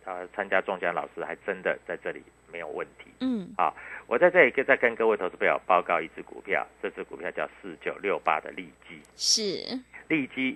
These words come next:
Speaker 1: 哎，记得吗？那个我们那一次买利基，
Speaker 2: 嗯。
Speaker 1: 后来四天四只涨停板。
Speaker 2: 对，是的，
Speaker 1: 对不对？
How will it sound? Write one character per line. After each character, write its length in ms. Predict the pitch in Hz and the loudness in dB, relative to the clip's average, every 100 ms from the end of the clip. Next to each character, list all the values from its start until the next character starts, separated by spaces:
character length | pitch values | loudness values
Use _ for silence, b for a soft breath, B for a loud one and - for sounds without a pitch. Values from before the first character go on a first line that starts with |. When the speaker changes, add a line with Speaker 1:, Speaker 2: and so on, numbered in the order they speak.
| - | 6
Speaker 1:
哎， 180 | 151 139 - - | 6 6 0 -8
记 140 | - 175 | -4 2
得 160 | 117 | 4
吗？ 180 | 127 123 | 8 8
那 100 | 127 | 8
个 640 | 143 131 120 110 107 101 - _ | 4 4 4 4 2 0 -4 _
我 100 | - | -4
们 240 | 269 131 143 - | 0 0 -4 0
那 180 | 160 143 | 4 4
一 40 | |
次 140 | 139 147 | 2 0
买 200 | 117 101 | 2 4
利 160 | 131 | 2
基， 160 | 110 123 | -2 -2
Speaker 2:
嗯。 20 | |
Speaker 1:
后 100 | 120 | 4
来 140 | 107 104 | 6 6
四 160 | - | 2
天 180 | 113 104 104 | -2 -2 -2
四 80 | 98 | -12
只 120 | 98 | -2
涨 160 | 80 67 | 0 0
停 120 | 78 | -4
板。 140 | - 50 - | -10 -10 -8
Speaker 2:
对， 580 | - 320 311 277 247 226 | -2 0 2 2 0 0
是 280 | 233 - 330 | 2 0 4
的， 80 | 269 | 10
Speaker 1:
对 20 | |
不 60 | 156 | 12
对？ 320 | 247 240 | 12 6